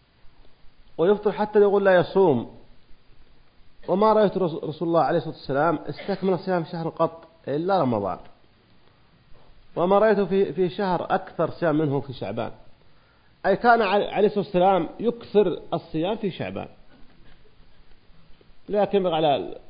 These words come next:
المسلم، آه، أن يكثر الصيام في شعبان،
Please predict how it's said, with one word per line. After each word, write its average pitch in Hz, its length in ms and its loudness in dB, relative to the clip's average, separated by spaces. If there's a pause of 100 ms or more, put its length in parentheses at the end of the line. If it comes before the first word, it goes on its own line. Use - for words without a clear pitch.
(260)
المسلم، 156 520 -2 (960)
آه، - 360 -12 (160)
أن 156 160 0
يكثر 185 340 -2
الصيام 180 340 -2
في 165 140 -4
شعبان، 127 500 -2